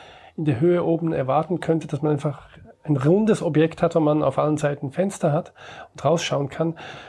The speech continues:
Aber das war so ein, ist inzwischen in einem so desolaten Zustand, dass man nicht rein darf und alles ist am Rosten und,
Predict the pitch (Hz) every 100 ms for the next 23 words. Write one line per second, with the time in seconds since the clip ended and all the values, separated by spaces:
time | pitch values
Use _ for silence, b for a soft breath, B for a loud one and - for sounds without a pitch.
0 | B - 143 139 151 165 160 151 - _
1 | _ 208 - 185 151 170 - 165 147 139
2 | 135 - - 160 151 151 139 135 135 127
3 | - 156 151 - 139 135 131 - 143 135
4 | 139 156 - 120 143 151 147 147 147 -
5 | - 139 143 135 147 147 - - 147 127
6 | 139 - 147 135 139 139 131